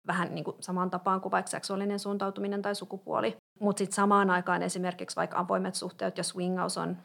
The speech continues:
niin kuin, määritellään tyypillisesti, niin kuin, tällaisena elämäntapana tai harrastuksena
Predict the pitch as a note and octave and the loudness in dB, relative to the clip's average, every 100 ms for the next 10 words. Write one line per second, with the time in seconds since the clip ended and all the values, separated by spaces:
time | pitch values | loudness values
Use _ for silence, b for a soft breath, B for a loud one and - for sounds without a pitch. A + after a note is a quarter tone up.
0 | _ G#3 F#3+ G3+ F#3+ - _ - G3 F#3+ | _ -8 -8 -4 -6 -6 _ 0 4 6
1 | G3 F#3+ F#3 F3+ F3+ F#3 F#3+ F#3 F3 F3+ | 4 4 2 2 2 -4 -4 -4 -4 -6
2 | - F#3+ F#3+ F#3+ F#3 F#3 F#3 - F3+ F#3 | -6 -8 -8 -4 -2 -2 -2 -2 0 0
3 | F#3 F3+ F#3+ F3+ F#3+ F#3 F3+ F#3 G3 - | 0 0 0 0 0 0 0 0 0 -4
4 | G3+ - G#3 G#3+ | -6 -2 2 2